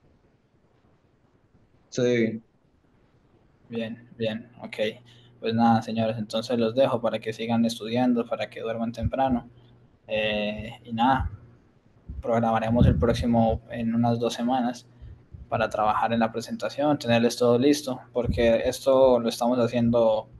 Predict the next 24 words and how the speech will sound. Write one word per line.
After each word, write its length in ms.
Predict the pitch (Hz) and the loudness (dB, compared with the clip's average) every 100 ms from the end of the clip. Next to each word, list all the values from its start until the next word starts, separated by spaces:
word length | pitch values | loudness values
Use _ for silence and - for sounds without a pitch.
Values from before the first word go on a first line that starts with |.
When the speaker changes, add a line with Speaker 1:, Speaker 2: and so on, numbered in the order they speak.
| - | -20
Speaker 2:
comprometidos 800 | - 127 120 113 107 135 117 113 | -6 -2 0 -2 -2 0 2 0
con 180 | 113 113 | -6 -6
que 260 | 113 110 107 | -6 -8 -12
entendemos 520 | 131 - 113 117 120 | -16 -6 -2 0 0
que 100 | - | -2
esto 180 | 113 120 | 2 4
va 80 | 113 | 4
a 40 | |
cambiar 360 | 117 113 113 113 | 2 0 0 0
mucho 300 | 113 113 117 | -2 0 0
su 100 | 117 | 0
mentalidad 600 | 113 117 110 110 110 123 - - - - _ _ _ | -4 -4 -4 -2 -4 -8 -16 -18 -20 -20 _ _ _
y 120 | 113 | -12
que 140 | 113 107 | -4 -2
esto 200 | - 123 | 2 2
de 140 | 113 | 4
verdad 280 | 110 113 113 | 4 2 2
les 120 | 113 | 2
va 60 | 113 | 2
a 20 | |
ayudar 280 | 113 113 113 | 4 4 4
a 60 | |
llegar 400 | 113 113 113 117 | 2 0 0 -2
con, 420 | - 120 113 110 | -2 0 0 -4